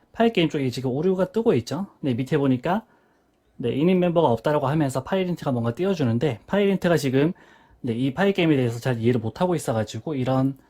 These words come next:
네, 폴스 알람이라고 그러죠. 잘못된 에러를 표시하고 있는데 우리는,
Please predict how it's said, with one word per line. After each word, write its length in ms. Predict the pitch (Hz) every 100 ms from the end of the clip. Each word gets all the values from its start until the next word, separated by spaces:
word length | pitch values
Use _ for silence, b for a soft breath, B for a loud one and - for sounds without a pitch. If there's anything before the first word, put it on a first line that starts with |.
| b b b -
네, 120 | 110
폴스 300 | - 196 196
알람이라고 320 | 160 123 107 98
그러죠. 200 | 110 156
잘못된 480 | - 127 - 151 135
에러를 220 | 135 127
표시하고 360 | 127 180 196 135
있는데 380 | 101 107 151 117 B B B B
우리는, 380 | 131 135 131